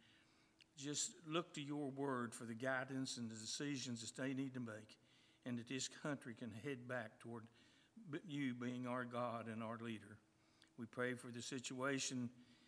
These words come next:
in Israel and the Ukraine and just the, all the countries surrounding there.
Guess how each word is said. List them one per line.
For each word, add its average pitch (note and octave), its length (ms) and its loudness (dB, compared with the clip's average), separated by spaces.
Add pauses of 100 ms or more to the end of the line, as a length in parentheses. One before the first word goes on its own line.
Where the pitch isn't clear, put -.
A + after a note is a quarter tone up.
(180)
in G#2+ 160 -4
Israel C#3+ 600 2
and G#2 180 -6
the G#2 80 -6
Ukraine C3 640 2
and G#2 120 -4 (840)
just B2 320 -2
the, A2 200 0
all B2 240 0
the C3 100 -4
countries C3 440 0
surrounding B2+ 600 2
there. B2 340 -2